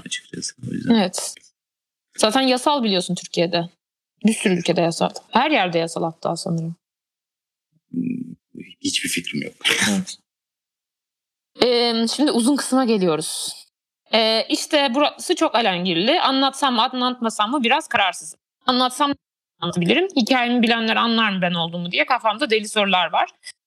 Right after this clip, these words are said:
Speaker 2: Ama neredeyse ilk C V'lerden beri dinliyorum sizi. Anlatasım da var. Neyse yazmaya başlayayım da belki göndermem.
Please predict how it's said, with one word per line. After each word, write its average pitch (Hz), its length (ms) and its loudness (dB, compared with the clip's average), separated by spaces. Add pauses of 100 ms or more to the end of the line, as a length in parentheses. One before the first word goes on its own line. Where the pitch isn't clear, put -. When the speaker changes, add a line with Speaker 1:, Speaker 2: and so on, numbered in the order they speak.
Speaker 2:
Ama 262 200 2
neredeyse 269 460 0
ilk 277 120 -2
C 240 220 0
V'lerden 220 440 2
beri 240 160 2
dinliyorum 226 420 2
sizi. 220 260 2
Anlatasım 233 500 0
da 294 100 4
var. 196 260 0
Neyse 269 260 2
yazmaya 240 400 0
başlayayım 220 480 -2
da 254 120 2
belki 226 280 0
göndermem. 196 540 0